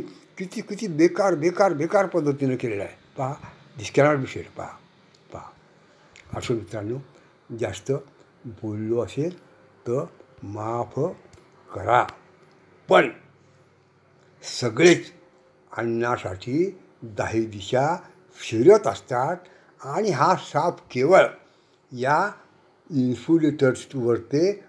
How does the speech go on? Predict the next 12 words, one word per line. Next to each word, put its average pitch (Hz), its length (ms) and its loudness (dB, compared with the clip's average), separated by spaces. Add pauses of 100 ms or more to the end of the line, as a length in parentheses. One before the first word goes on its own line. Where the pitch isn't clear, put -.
(160)
काहीतरी 113 540 -4
खाण्यासाठी 110 720 -6 (280)
चढला 104 300 -4
असला 107 260 -6
पाहिजे. 117 420 -2 (340)
त्याचा 120 300 -2
शोध 165 240 0 (240)
लोकल 123 560 -2
मंडळींनी 117 640 4
लावावा. 104 560 0 (460)
आणि 175 320 8 (340)
या 160 340 6